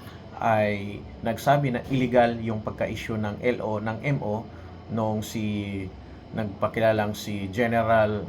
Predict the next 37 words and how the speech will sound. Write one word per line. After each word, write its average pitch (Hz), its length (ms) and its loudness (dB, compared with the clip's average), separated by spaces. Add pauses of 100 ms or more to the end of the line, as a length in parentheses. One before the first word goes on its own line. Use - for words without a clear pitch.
(300)
Carlos 110 420 2
Buendia 110 560 0 (220)
ng, 107 260 0
ah, 101 240 -2
Task 117 320 -2
Brigade 110 540 -4
ng 98 180 -4
apriscom. 92 560 -6 (640)
Ang 110 160 -2
ibig 113 160 -2
sabihin, 127 560 2 (720)
hindi 127 260 2
siya 127 400 4
otorisado 127 880 0 (280)
dahil 131 400 4
yun 147 80 2
nga, 123 160 0
kapag 127 240 0
magbibigay 135 640 0
ka 143 160 0
ng 135 240 -2 (560)
L 147 240 2
O 143 240 2
or 123 240 2
M 208 240 2
O, 147 240 2 (480)
ang 170 160 2
ibig 202 200 -2
sabihin, 180 200 4
taga-regular 170 640 6
force 151 240 -2
ka, 175 160 0
meron 151 320 2
kang 147 240 2
mission 143 400 4
na 123 160 0
ipapagawa. 123 640 0